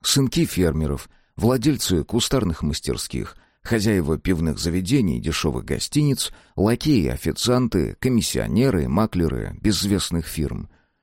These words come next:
Люди подозрительных профессий. Все они имели надёжные социальные, политические и бытовые преимущества перед рабочими, слесарями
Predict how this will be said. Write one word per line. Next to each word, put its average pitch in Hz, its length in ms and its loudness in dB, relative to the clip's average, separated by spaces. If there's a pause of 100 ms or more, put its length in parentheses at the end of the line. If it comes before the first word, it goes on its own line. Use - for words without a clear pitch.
Люди 135 260 4
подозрительных 107 760 2
профессий. - 680 -4 (220)
Все - 240 2
они 92 240 4
имели 113 260 4
надёжные 90 600 0
социальные, 95 680 0
политические 82 720 0
и - 20 0
бытовые 87 480 0
преимущества 80 720 0
перед 92 280 0
рабочими, 107 680 0 (240)
слесарями 87 760 0